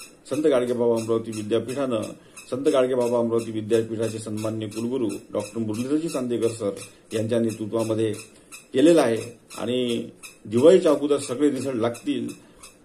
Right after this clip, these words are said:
असं आपल्याला अपेक्षित आहे. निश्चितपणानं विद्यार्थ्यांना, प्राचार्यांना, प्राध्यापकांना निश्चितपणानं त्रास झाला, तांत्रिक अडचणी होत्या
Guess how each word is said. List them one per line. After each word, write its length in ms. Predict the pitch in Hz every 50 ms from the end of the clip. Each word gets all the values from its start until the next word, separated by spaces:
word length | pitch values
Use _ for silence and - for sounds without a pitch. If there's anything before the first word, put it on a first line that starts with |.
| - - - -
असं 420 | 113 - 156 151 139 120 107 - - - - - - - - -
आपल्याला 480 | - 101 92 113 120 120 123 120 117 117 - - - _ _ - - - - -
अपेक्षित 440 | - - - 151 151 - 160 151 156
आहे. 180 | 143 147 156 160 185 - - - - - - _ _ - - - - - _ _ _ - - - _ _ _ _ - - - - - _ -
निश्चितपणानं 1040 | 120 127 - - 165 160 - 151 156 151 147 - - 143 143 147 147 151 160 160 156 147 - - - - - - - - _ _ _ _ - - - - _ - _ - - - - _ _ - 120
विद्यार्थ्यांना, 800 | 117 113 127 143 135 127 131 131 131 131 131 135 135 135 131 123
प्राचार्यांना, 1080 | 120 - - 120 113 - - 127 120 120 120 120 117 117 117 117 117 110 110 104 101
प्राध्यापकांना 840 | 101 - 107 101 101 104 120 113 117 110 113 117 107 104 101 104 101
निश्चितपणानं 720 | 101 107 110 110 143 147 - 139 127 127 127 127 127 127
त्रास 440 | 123 - - - - - 123 127 127
झाला, 340 | 120 113 123 131 131 131 127 - - - - - - - _ _ - - -
तांत्रिक 360 | 117 110 117 117 156 160 143
अडचणी 300 | 147 139 - 139 131 135
होत्या 400 | 131 123 113 113 110 107 107 107